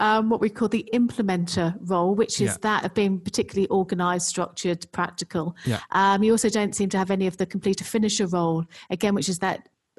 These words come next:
Speaker 1: attention to detail and getting everything absolutely
Speaker 2: Mm.
Speaker 1: spot on correct. So you need to work with somebody who potentially has those strengths.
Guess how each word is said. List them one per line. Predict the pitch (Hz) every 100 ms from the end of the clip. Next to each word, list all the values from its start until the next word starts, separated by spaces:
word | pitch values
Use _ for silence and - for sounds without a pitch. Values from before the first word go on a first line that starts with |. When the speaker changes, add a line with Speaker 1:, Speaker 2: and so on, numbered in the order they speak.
| _ 185
Speaker 1:
attention | - 220 - 180
to | 170
detail | 190 185 - 175 170 165 170
and | 160 165
getting | 180 190
everything | 202 165 - 180 -
absolutely | 202 - - 226 208 220 226 120 180
Speaker 2:
Mm. | -
Speaker 1:
spot | - - 170 - -
on | 180 175 -
correct. | - 196 101 - - - - - - - - - _ -
So | 262
you | 233 311
need | 277 247
to | 220
work | 196 185 -
with | 202
somebody | - 202 180 185 185
who | 175 190 185
potentially | 185 - 185 - 180
has | 180 175 - - _ _
those | 185 170 175
strengths. | - - - 170 - - - - -